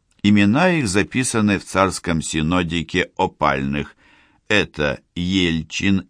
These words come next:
И, Качалкин П, Неклюдов Ф Е, ближние боярыни Марфа Жулебина, родня Чоботовых и Федорова Челеднина,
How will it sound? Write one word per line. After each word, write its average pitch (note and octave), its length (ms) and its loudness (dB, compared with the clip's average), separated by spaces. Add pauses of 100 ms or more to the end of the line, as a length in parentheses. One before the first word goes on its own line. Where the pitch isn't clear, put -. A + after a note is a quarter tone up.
И, F#2 320 -2 (680)
Качалкин E2+ 1000 0
П, D#2 400 -2 (500)
Неклюдов F#2 1040 0 (260)
Ф E2 280 -2
Е, D2+ 340 0 (720)
ближние B2+ 600 2
боярыни G2+ 960 2 (280)
Марфа G2 520 2
Жулебина, F2 880 0 (540)
родня G2 460 0
Чоботовых F2 800 -2
и F2 220 -2
Федорова E2 680 -2
Челеднина, D2+ 1040 0